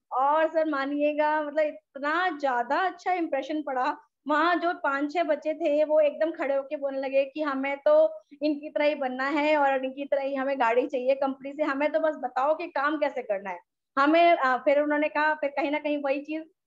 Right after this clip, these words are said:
कि उन्नीस साल के बच्चे हैं और financially कहीं ना कहीं, अ, strong नहीं है अभी family से। तो फिर मैंने शेखर सर की story सुनाई कि देखिए वो सर ने भी start किया, उनको भी फाइन-, अ, घर से नहीं था और उन्होंने भी अरेंज किया।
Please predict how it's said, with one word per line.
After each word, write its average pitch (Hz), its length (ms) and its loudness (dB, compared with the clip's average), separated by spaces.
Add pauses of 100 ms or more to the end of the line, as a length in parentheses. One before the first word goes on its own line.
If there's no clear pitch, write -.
(120)
कि 285 120 -6
उन्नीस 294 340 0
साल 277 180 0
के 294 120 -4
बच्चे 269 320 -4
हैं 311 100 2
और 285 120 2
financially 262 640 -4
कहीं 269 180 2
ना 262 100 0
कहीं, 269 340 2
अ, 226 260 0
strong 247 360 -4
नहीं 269 220 -4
है 277 60 -2
अभी 262 140 -8
family 226 380 -4
से। 277 180 0 (500)
तो 262 260 4
फिर 311 180 2
मैंने 330 320 2
शेखर 349 380 -2
सर 339 140 0
की 330 240 -8
story 294 320 -2
सुनाई 294 320 -2 (520)
कि 294 140 0
देखिए 294 320 4
वो 302 80 2
सर 285 200 0
ने 277 140 0
भी 294 120 -6
start 254 280 -2
किया, 247 360 0
उनको 262 300 -2
भी 349 100 -2
फाइन-, 262 420 0
अ, 247 200 0
घर 240 220 -2
से 254 180 -6
नहीं 247 220 -8
था 240 240 0
और 240 260 4 (320)
उन्होंने 269 300 0
भी 294 80 -2
अरेंज 262 380 0
किया। 247 420 -4